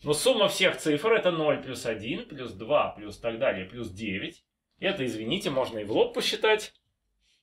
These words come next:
Ну, или просто увидеть, что здесь каждый раз на три будет делиться. То есть один плюс два делится на три, пять плюс шесть делится на три,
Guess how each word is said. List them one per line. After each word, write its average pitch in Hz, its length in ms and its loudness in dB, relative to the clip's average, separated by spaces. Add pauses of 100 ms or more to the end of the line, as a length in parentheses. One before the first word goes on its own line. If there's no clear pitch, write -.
(880)
Ну, 139 340 2
или 120 540 4 (320)
просто 95 520 -6 (300)
увидеть, 107 380 2
что - 180 2
здесь 131 300 0
каждый 117 320 2
раз - 360 0 (320)
на 110 200 -6
три 131 220 2
будет 113 220 -2
делиться. 135 360 -2
То - 40 -10
есть 101 120 -8
один 120 200 -4
плюс 127 140 -6
два 233 240 6
делится 208 300 0
на 185 80 2
три, 175 200 0
пять 147 220 2
плюс 135 140 -4
шесть 208 220 0
делится 156 240 -2
на 139 60 -4
три, 123 280 -4